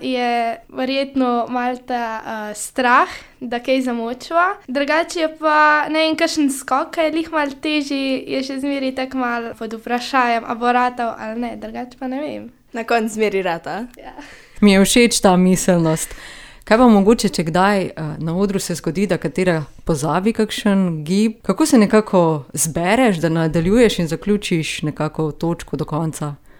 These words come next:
Speaker 1: Ja, proba narediti tako, da se to ni zgodilo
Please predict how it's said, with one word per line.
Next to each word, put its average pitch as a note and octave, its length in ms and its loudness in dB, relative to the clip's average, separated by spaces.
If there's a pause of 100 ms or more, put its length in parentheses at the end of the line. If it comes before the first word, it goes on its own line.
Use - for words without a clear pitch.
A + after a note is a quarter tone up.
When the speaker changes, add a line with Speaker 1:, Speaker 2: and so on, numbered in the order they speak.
Speaker 1:
Ja, C4 540 2
proba C#4 360 0
narediti B3 400 0
tako, C4 200 -2
da A3+ 120 -4
se A3 460 -4 (160)
to C4 140 -2
ni C4 200 6
zgodilo B3+ 540 -2